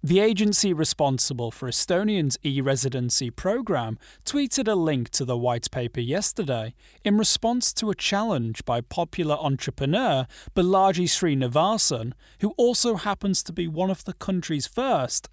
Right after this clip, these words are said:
e-residents. Balaji invited governments from around the world to host the Bitcoin white paper in response to Wright's latest legal threat to sue all websites hosting it for publishing rights.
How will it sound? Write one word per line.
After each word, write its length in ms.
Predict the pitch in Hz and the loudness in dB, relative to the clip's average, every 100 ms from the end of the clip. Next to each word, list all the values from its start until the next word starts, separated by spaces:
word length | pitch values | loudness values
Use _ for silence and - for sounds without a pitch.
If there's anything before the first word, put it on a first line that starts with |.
| _ | _
e-residents. 1040 | 170 131 147 170 165 120 117 - - - _ _ _ _ | -2 2 2 2 0 -2 -4 -4 -6 -6 _ _ _ _
Balaji 540 | 180 190 220 220 220 170 | 2 6 6 4 2 2
invited 580 | 156 151 151 - 135 | 4 4 4 2 -2
governments 520 | 120 135 127 120 131 - | 0 -2 0 -2 -4 -4
from 180 | 135 | -2
around 320 | 131 147 170 151 | 0 2 2 2
the 80 | |
world 560 | 131 151 196 156 120 - - - | 2 2 4 2 0 -8 -16 -4
to 100 | - | 0
host 400 | 175 202 208 - | 0 2 2 0
the 80 | 202 | 0
Bitcoin 520 | 143 147 - 147 127 | -2 -4 -4 -2 0
white 340 | 120 139 160 - | 2 2 2 0
paper 400 | 131 120 127 120 | -4 -4 -4 -4
in 120 | 120 | -4
response 680 | 123 - - 233 147 - - - | -2 0 2 0 0 -2 -4 -6
to 160 | - 240 | -2 0
Wright's 400 | 208 208 190 - | 4 2 2 2
latest 540 | 156 135 127 151 127 | 2 2 2 0 0
legal 400 | 143 123 120 120 | 0 -2 -2 -6
threat 500 | 110 - 202 - - - - - | -4 2 2 2 -4 -8 -10 -4
to 100 | 214 | 2
sue 380 | 190 - 226 202 | 4 4 4 2
all 240 | 214 254 226 | 2 2 2
websites 600 | 214 208 - 143 139 - | 2 2 0 0 0 -2
hosting 520 | 233 247 - 165 131 | 0 0 0 0 0
it 200 | 127 - - - | -2 -4 -12 -6
for 160 | 170 | -4
publishing 560 | - 143 127 123 131 117 | 0 -2 -2 -4 -4 0
rights. 640 | 139 190 - - - - | 2 2 0 -4 -4 -4